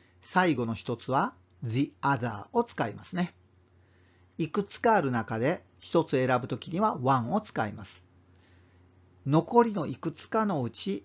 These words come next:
一つ、もう一つ別のものを選ぶときにはanotherを使います。残りのものが二つ以上あって、残りのすべてを選ぶときにはthe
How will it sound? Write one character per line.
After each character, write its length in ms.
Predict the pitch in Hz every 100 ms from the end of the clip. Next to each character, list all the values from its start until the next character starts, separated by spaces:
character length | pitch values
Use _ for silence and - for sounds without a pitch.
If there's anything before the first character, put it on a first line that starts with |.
| _
一 320 | - - 208
つ、 200 | 214 - - _ _ _
も 240 | 151 202
う 20 | 220
一 220 | - 220
つ 100 | 170
別 300 | 156 156 214
の 160 | 220 - _ _ _ _ _ _ _ -
も 120 | 180
の 160 | 202 202
を 80 |
選 200 | 240 156 151
ぶ 80 |
と 100 | 151
き 140 | 147 -
に 80 | 120
は 240 | 170 262 - -
another 520 | 135 127 135 123 107
を 120 | 185
使 240 | 208 - 208
い 60 |
ま 100 | 101
す。 240 | - - _ _ _ _ _ _ _ _ 123
残 380 | 139 143 233
り 140 | 226 202
の 160 | 143 123
も 160 | 120
の 100 | 117
が 280 | 104 147 - -
二 300 | - 165 151
つ 220 | - 214
以 60 |
上 260 | 214 214 139
あ 60 | 113
っ 20 |
て、 300 | - 131 - _ _ _ -
残 300 | 143 - 226
り 100 | 226
の 120 | 269
す 360 | - - -
べ 160 | 185 226
て 200 | 233 277
を 180 | 294 -
選 180 | 160 156
ぶ 120 | 151
と 100 | 156
き 140 | 143
に 100 | 120
は 220 | 139 202 233 _ _ -
the 360 | 104 147 214